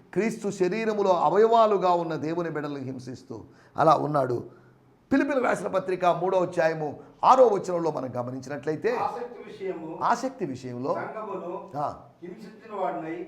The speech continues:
Speaker 1: నాకు మతపరమైన ఆసక్తి కలిగిన వాడినై,
Speaker 2: వలన
Speaker 1: సంఘమును, యెరూషలేములోని సంఘమును నేను హింసించాను. చాలండి సార్,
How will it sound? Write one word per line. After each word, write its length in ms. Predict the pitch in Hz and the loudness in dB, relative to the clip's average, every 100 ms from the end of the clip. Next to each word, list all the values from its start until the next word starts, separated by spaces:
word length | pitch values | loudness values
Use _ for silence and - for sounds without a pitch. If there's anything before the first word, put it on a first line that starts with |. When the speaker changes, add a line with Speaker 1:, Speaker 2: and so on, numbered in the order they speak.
| - | -2
Speaker 1:
నాకు 360 | 226 233 233 | 2 4 4
మతపరమైన 680 | 208 208 240 226 220 214 208 | 2 4 4 4 2 2 2
ఆసక్తి 480 | 196 196 196 - 185 | 2 0 -2 -6 -6
కలిగిన 360 | 185 180 180 | -2 0 0
వాడినై, 460 | 170 170 165 165 165 | 2 4 4 0 -4
Speaker 2:
వలన 680 | 151 185 170 160 160 156 - - | -6 -8 -8 -8 -8 -8 -12 -6
Speaker 1:
సంఘమును, 580 | 190 196 180 165 127 | -4 2 2 2 -2
యెరూషలేములోని 1000 | 156 214 233 233 220 220 214 208 208 202 | 0 0 0 0 4 4 2 0 0 -2
సంఘమును 540 | 190 175 190 185 180 180 | -4 -4 -2 -4 -2 -4
నేను 240 | 170 160 | -4 -6
హింసించాను. 680 | 127 147 143 147 135 127 - - - | -8 -10 -10 -10 -10 -10 -12 -10 -6
చాలండి 280 | 139 110 - | -6 -8 -14
సార్, 180 | - | -20